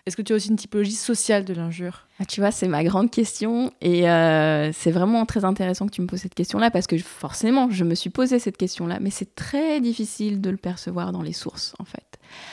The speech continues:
Speaker 2: Parce que, à la fin de ma thèse, j'ai pu enquêter dans les brouillons notariaux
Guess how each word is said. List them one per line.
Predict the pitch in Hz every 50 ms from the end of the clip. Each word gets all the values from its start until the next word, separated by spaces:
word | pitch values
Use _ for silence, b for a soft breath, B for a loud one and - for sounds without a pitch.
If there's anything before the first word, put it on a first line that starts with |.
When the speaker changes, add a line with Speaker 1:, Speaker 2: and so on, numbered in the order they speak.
| B B B B B
Speaker 2:
Parce | - 190 190 - - - 208 202
que, | - 247 240 254 262 269 269 269 - _ _ _ _ -
à | 190
la | 190 180
fin | - - 233 240
de | 233
ma | 220 208 202 190 190
thèse, | - - 233 254 269 240 214
j'ai | 190 202 180
pu | - -
enquêter | 185 190 185 - 208 240 240
dans | 233 202
les | 185 180
brouillons | 165 185 185 202 208 220 226
notariaux | 208 190 - 196 180 180 185 208 240 269